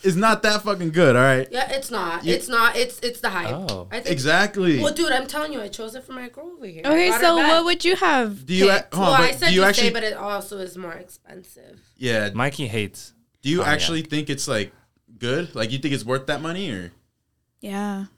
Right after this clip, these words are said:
Speaker 1: Really?
Speaker 4: Yeah.
Speaker 2: <laughs>
Speaker 4: Huh.
Speaker 2: She doesn't drink anything else,
Speaker 4: I
Speaker 2: so
Speaker 4: don't
Speaker 2: that's
Speaker 4: drink.
Speaker 2: why.
Speaker 4: I'm,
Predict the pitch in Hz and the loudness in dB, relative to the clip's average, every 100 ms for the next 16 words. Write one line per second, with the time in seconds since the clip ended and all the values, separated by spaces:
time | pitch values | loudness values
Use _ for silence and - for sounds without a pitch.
0 | _ 113 131 175 170 208 202 202 202 - | _ -8 -4 -4 -6 -6 -6 -6 -8 -12
1 | - - - 233 214 208 - 269 233 233 | -20 -12 -2 0 0 -4 -10 -14 -8 -8
2 | 247 226 233 220 208 190 185 208 214 214 | -4 -4 -4 -4 -6 -4 -2 0 2 0
3 | 202 196 185 190 190 196 185 | -2 -4 -2 0 0 0 -2